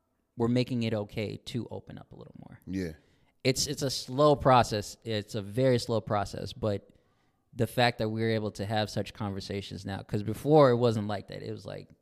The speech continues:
Speaker 1: "You gotta keep it moving. You gotta shut the fuck up. You gotta
Speaker 2: Yeah.
Speaker 1: handle that."
Speaker 2: Yeah.
Speaker 1: Now we're starting to normalize that. It's like, "No, man, you can, you can say how you feel."
Speaker 2: Mm-hmm.
Speaker 1: E-, even, I was thinking about this. This is what it was.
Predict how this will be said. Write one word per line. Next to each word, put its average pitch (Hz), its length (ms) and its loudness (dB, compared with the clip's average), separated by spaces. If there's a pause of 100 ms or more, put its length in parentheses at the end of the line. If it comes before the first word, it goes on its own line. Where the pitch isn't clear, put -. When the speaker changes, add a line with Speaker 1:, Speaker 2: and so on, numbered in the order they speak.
(100)
Speaker 1:
"You 107 100 -14
gotta 101 220 -12
keep - 240 -14
it - 80 -14
moving. - 340 -16
You 107 80 -14
gotta - 220 -16
shut - 180 -18
the - 80 -20
fuck - 300 -16
up. - 160 -16
You 113 80 -16
gotta 104 220 -2
Speaker 2:
Yeah. 92 40 -2
Speaker 1:
handle 101 280 -10
that." 95 180 -12
Speaker 2:
Yeah. 98 240 -2 (320)
Speaker 1:
Now 131 320 2
we're 123 180 0
starting 120 380 -2
to 110 40 -6 (120)
normalize 104 400 -10
that. 107 140 -8
It's 107 200 -8
like, 98 160 -6
"No, 110 260 -2
man, 104 300 -6 (580)
you 117 200 -6
can, 120 240 -8 (320)
you 120 100 -8
can 123 80 -6
say 110 540 -4 (500)
how 117 100 -4
you 101 200 -4
feel." 107 420 -10 (100)
Speaker 2:
Mm-hmm. 110 220 -2 (560)
Speaker 1:
E-, 226 40 -10
even, 233 440 -6 (160)
I 170 80 -10
was 190 100 -6
thinking 233 180 -4
about 220 200 -4
this. 262 200 -2
This 165 120 -4
is 165 80 -8
what 156 160 0
it 143 100 2
was. 131 400 0